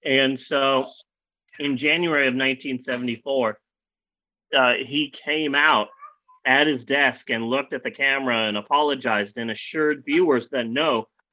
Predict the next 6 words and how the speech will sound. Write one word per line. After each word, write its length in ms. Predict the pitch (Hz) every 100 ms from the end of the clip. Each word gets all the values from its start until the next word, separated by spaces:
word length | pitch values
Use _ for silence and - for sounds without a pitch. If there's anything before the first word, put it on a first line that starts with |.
| _
there 220 | 135 135 -
is 340 | 160 160 160 147
no 200 | 139 139
toilet 440 | 139 139 147 131
paper 360 | 123 110 113 104
shortage. 580 | - 107 98 98 101